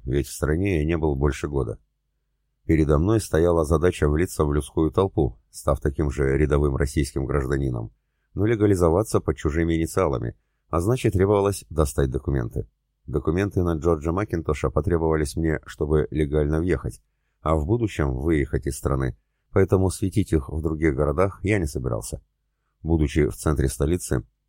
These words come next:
увидел мужичка примерно моего роста, правда толстоватого, но самое главное, похожего на меня лицом. Нужно отметить, что внешне мне он как-то не понравился,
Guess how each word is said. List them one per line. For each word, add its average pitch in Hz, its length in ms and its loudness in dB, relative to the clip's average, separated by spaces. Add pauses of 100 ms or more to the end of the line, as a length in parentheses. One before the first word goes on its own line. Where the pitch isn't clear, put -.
увидел 95 360 0
мужичка 95 420 -2
примерно 78 380 0
моего 76 280 0
роста, - 360 -2 (400)
правда 78 300 0
толстоватого, 78 720 -2 (300)
но 92 100 0
самое 104 400 2
главное, 95 460 2
похожего 69 540 0
на 73 80 -2
меня 76 260 0
лицом. 65 400 -4 (600)
Нужно 85 340 0
отметить, 104 380 -2
что 73 240 -2
внешне 82 440 -2
мне 78 280 0
он 87 240 -2
как-то 87 360 -2
не 87 120 -2
понравился, 78 600 -2